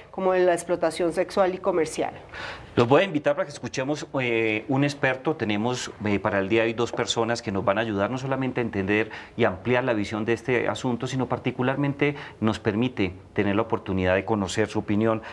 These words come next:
Speaker 2: Estamos hablando con el experto Iván Jaramillo, director del Observatorio Laboral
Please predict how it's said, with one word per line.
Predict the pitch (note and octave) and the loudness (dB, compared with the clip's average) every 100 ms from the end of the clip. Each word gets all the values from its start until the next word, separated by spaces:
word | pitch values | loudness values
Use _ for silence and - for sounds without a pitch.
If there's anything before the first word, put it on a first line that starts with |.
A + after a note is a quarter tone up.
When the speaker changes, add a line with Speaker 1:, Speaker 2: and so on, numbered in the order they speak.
| - | -8
Speaker 2:
Estamos | G#2+ C3+ D3 | 2 4 4
hablando | C3+ B2 B2+ C#3+ C#3+ | 2 2 2 0 0
con | B2 A2 | 0 0
el | G#2 | 0
experto | G2+ B2 A2 - C3 - | -2 0 -2 -2 -4 0
Iván | A#2+ B2 C3+ | 2 2 2
Jaramillo, | C#3 A#2 D3 G#2+ F#2+ | -2 -2 -2 -2 -2
director | G2+ G2+ - A2+ | -2 -2 0 0
del | B2 A#2+ | 2 0
Observatorio | - G2 F#2 F#2+ A2 A#2+ | 0 0 0 0 0 2
Laboral | A#2 F#2+ A2 C#3 | 0 2 0 0